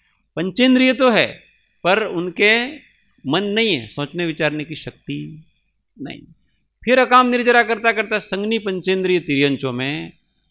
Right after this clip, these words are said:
आता है। यहाँ आकर के वो थोड़ा पावरफुल होता है,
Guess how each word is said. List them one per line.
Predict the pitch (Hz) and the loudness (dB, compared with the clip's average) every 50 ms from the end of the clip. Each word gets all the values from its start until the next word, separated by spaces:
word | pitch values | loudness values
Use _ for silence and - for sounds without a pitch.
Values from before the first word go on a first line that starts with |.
| _ _ _ _ _ _ _ _ _ _ - | _ _ _ _ _ _ _ _ _ _ -8
आता | 110 110 - - 110 107 - | -8 -8 -8 -10 -16 -18 -18
है। | - _ _ _ _ _ - 120 | -20 _ _ _ _ _ -6 -2
यहाँ | 143 175 208 254 262 262 | -2 0 4 4 4 4
आकर | 262 226 262 254 247 220 | 4 4 4 2 2 4
के | 247 247 | 4 4
वो | 240 240 240 226 | 4 4 2 2
थोड़ा | 202 202 208 208 | 2 2 2 2
पावरफुल | 202 - - _ - 135 156 180 180 190 - - 160 139 | 0 -2 -6 _ -6 -2 0 0 -2 -2 -4 -4 -4 -4
होता | 117 - 127 - - - | -4 -6 -10 -12 -14 -16
है, | - - - | -18 -18 -20